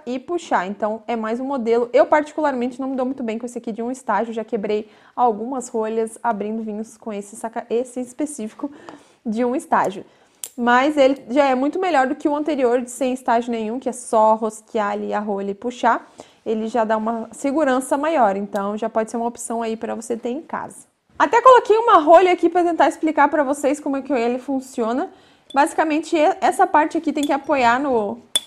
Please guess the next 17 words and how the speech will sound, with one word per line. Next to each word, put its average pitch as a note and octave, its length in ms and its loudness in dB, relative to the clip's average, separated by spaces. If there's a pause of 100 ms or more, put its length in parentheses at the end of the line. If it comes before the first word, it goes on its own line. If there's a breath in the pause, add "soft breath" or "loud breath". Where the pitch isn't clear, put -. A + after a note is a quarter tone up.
(180)
no A3 180 -6
gargalo A3+ 460 4
da B3 120 2
garrafa A#3+ 480 0
pra D4 140 -2
você C#4+ 220 -6
puxar. D#4 380 -2
Então, A#3+ 160 -4
não C#4+ 240 -4
é, D4 200 0
ele C#4+ 180 0
não C#4+ 100 0
é D4+ 60 0
tão F#4 160 -2
fácil C#4+ 400 0
de A#3+ 80 -10
segurar A#3 600 0